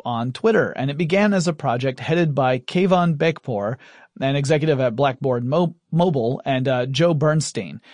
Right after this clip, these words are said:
They founded Periscope in February twenty fourteen, and Beko-,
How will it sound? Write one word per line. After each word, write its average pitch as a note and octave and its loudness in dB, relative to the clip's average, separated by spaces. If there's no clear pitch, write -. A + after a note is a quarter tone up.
They D3 2
founded G3 2
Periscope D3+ 2
in C3 -4
February C#3 -2
twenty B2+ -4
fourteen, B2+ -4
and C#3+ 2
Beko-, F3 2